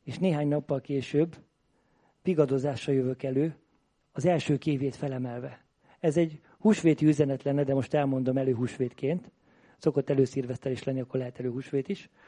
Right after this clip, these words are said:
Hogy igazából erről van szó. A vetés az mindig könyhulatással jár. A vetés az miről szól? A vetés az arról szól, hogy van egy csomó magom, és nekem el kell döntenem, hogy mit csinálok azzal a maggal.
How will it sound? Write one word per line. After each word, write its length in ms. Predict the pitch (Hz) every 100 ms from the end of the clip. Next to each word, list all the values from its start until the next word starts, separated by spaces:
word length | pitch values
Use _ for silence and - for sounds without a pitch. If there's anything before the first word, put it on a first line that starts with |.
| - - - - - _ _ _ _ _ _ _ -
Hogy 460 | - 156 151 - -
igazából 520 | 208 170 160 147 151
erről 420 | 151 151 147 127 113
van 220 | 139 139
szó. 260 | - 139 -
A 140 | 139
vetés 580 | 131 185 180 165 170 - -
az 160 | 127
mindig 460 | 127 160 143 135 - -
könyhulatással 880 | 160 156 127 135 131 131 - 135
jár. 380 | 131 131 127 - _ - - -
A 160 | 151 135 -
vetés 600 | 139 143 226 185 185 170
az 140 | 175 143
miről 300 | 208 170 143
szól? 280 | - 135 131
A 80 |
vetés 380 | 160 247 220 180
az 120 | 165
arról 300 | 185 240 160
szól, 400 | 143 - 147 180 - -
hogy 140 | - 160
van 140 | 269
egy 100 | 214
csomó 300 | - 208 160
magom, 500 | 170 170 156 131 127 _ _ _ _ _ _ - _ -
és 160 | 180
nekem 300 | 208 202 233
el 140 | 285 247
kell 160 | 190
döntenem, 380 | 175 190 190 190
hogy 100 | 196
mit 120 | 247
csinálok 380 | - 185 160 156
azzal 240 | 156 139
a 60 | 151
maggal. 520 | 147 147 131 131 117